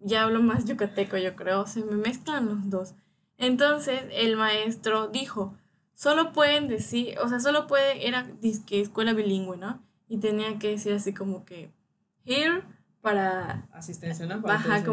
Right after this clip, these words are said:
Speaker 1: como presente o algo así.
Speaker 2: Ujú.
Speaker 1: Este, si tenías que ir al baño, tenías que, este,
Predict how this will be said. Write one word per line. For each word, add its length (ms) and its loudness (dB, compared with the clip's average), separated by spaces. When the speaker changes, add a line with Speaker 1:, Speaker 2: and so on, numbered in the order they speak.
Speaker 1:
como 160 0
presente 580 0
o 100 2
algo 180 0
así. 420 -4
Speaker 2:
Ujú. 200 -8
Speaker 1:
Este, 840 0
si 160 0
tenías 320 2
que 420 0
ir 100 2
al 140 2
baño, 300 0
tenías 380 -2
que, 440 0
este, 640 -6